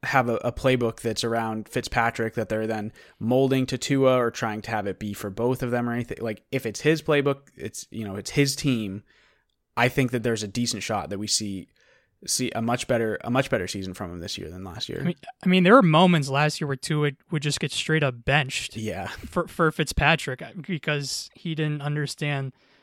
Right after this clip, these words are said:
Speaker 2: the playbook as well as Fitzpatrick. And I don't know, I,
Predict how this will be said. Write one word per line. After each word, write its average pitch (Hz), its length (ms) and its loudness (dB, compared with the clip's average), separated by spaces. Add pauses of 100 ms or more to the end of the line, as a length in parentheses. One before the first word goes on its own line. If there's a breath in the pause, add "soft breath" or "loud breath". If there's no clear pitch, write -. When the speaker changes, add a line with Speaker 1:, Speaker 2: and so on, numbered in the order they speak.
(520 soft breath)
Speaker 2:
the 156 60 -4
playbook 156 440 4
as 135 160 -2
well 147 240 2
as 147 100 -2
Fitzpatrick. 131 880 -10
And 139 380 -8 (1000)
I 156 100 -2
don't 143 100 -4
know, - 60 -6
I, 156 80 0